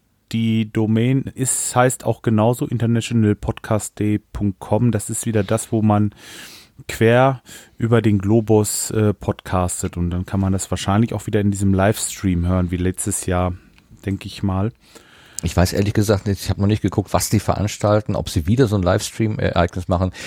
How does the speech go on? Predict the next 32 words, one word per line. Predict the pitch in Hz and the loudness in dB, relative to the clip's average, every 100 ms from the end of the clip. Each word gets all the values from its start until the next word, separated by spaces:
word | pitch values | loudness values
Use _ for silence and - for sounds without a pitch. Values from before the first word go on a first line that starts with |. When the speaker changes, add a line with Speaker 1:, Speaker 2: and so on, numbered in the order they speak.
| - | 0
Speaker 2:
Jedenfalls | 107 101 104 | 2 4 0
ist | - - | 0 0
das | 110 - | 0 2
ja | 104 | 0
von | 90 95 | 0 0
den | 87 | 0
Machern | 85 104 117 104 | 0 0 0 0
so | 98 | 0
eine | 92 | 0
Aufforderung, | - 110 - 113 104 104 | 0 -2 0 0 0 -2
an | 98 | -2
dem | 95 104 | 0 0
Tag | 113 - | -2 -4
irgendwas | 139 208 233 - 135 | 0 0 0 -2 -2
Besonderes | 120 95 95 107 87 | 0 0 2 2 -2
zu | - | -4
machen. | 80 78 127 127 - - | -6 -4 -4 -6 -14 -2
Und | 110 104 | 0 4
wenn | 123 | 4
man | 160 139 | 4 0
einfach | 135 131 127 | -2 -2 0
nur, | 127 127 131 127 127 | 2 4 4 4 2
äh, | 117 | -2
zwei, | - - 127 | -2 0 2
drei | 123 | 4
Leute | 113 117 120 | 4 4 2
seiner | 110 110 110 | 2 2 2
Umgebung | 107 98 104 101 | 0 0 2 0
anspricht | - 113 - 117 110 | -2 -4 -2 -2 -2
und | - 101 | -4 -4
sagt, | - 98 - | 0 -2 -2
„Du, | 113 104 | -4 -2